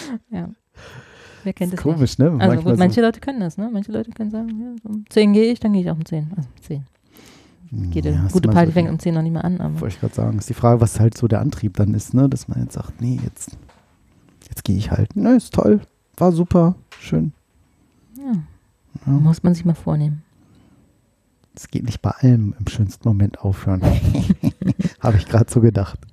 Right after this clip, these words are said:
Speaker 1: Ja, das stimmt auch.
Speaker 2: Beim Haare föhnen.
Speaker 1: Hm.
Speaker 2: Hm.
Speaker 1: Beim
Speaker 2: Oh.
Speaker 1: Skifahren.
Speaker 2: Was hast du denn da für einen Wein überhaupt?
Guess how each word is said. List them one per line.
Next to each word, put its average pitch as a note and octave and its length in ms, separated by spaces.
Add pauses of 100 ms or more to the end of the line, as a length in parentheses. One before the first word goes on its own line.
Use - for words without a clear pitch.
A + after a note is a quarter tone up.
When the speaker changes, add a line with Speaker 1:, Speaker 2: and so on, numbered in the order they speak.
(120)
Speaker 1:
Ja, F#3 160 (120)
das - 160
stimmt G#3 240
auch. F#3 140 (600)
Speaker 2:
Beim D#2+ 240
Haare F2+ 220
föhnen. F#2 360 (420)
Speaker 1:
Hm. D#3 280 (300)
Speaker 2:
Hm. E2+ 240 (1600)
Speaker 1:
Beim F3 120
Speaker 2:
Oh. C#3 40
Speaker 1:
Skifahren. E3 500 (120)
Speaker 2:
Was D#3 140
hast F3 140
du B3+ 60
denn G4 100
da D#4+ 80
für E3 80
einen C3+ 80
Wein A#2+ 180
überhaupt? A2 480